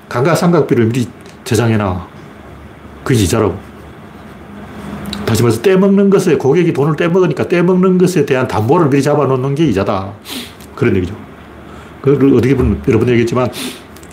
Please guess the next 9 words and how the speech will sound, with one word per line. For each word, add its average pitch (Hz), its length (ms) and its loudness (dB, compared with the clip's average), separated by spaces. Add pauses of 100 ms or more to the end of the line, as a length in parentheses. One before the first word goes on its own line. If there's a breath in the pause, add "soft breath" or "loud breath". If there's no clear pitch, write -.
(720)
손가락보다 165 580 0
손목이 151 420 0
굵고 107 400 0
손목보다 143 540 2
팔꿈치가 147 460 0
굵고 107 320 -2
팔꿈치보다 135 600 0
어깨가 147 300 2
굵어요. 90 340 0